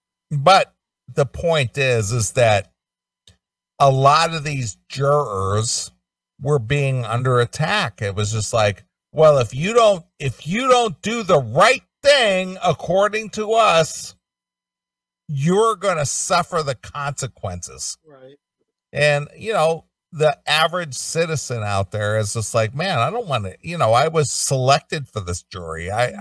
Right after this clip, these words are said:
Speaker 2: Mm-hmm.
Speaker 1: don't have a choice. I was told I had to do this." And, you know, and it's like, "Am I gonna be able to go home and sleep safe at night, or is some fucking activist gonna show up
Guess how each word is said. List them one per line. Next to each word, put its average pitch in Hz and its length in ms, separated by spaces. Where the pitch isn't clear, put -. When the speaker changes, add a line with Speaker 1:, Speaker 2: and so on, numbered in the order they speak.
Speaker 2:
Mm-hmm. 107 60
Speaker 1:
don't 151 220
have 131 160
a 98 60
choice. 101 480
I 139 80
was 135 180
told 135 300
I 143 120
had 139 200
to 147 140
do 165 240
this." 104 340
And, 127 260
you 170 120
know, 151 380
and 143 180
it's 139 220
like, 127 240
"Am 127 160
I 139 160
gonna 160 240
be 156 160
able 143 160
to 147 80
go 135 220
home 143 480
and 120 220
sleep 139 400
safe 135 400
at - 140
night, 156 340
or 127 120
is 113 100
some 131 240
fucking 131 400
activist 117 720
gonna 113 180
show 117 320
up 117 180